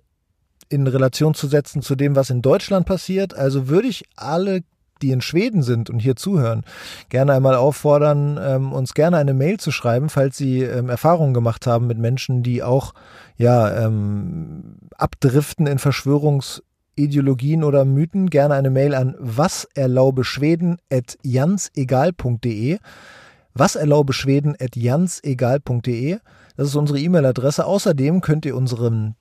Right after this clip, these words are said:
Telegram-Channel abonnieren. Der ist anders als Attila Hildmann erstens nicht so häufig frequentiert und zweitens, ähm, auch, ja, weniger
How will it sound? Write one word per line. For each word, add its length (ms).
Telegram-Channel 1040
abonnieren. 540
Der 140
ist 140
anders 360
als 220
Attila 320
Hildmann 420
erstens 460
nicht 240
so 180
häufig 320
frequentiert 640
und 180
zweitens, 560
ähm, 440
auch, 380
ja, 300
weniger 500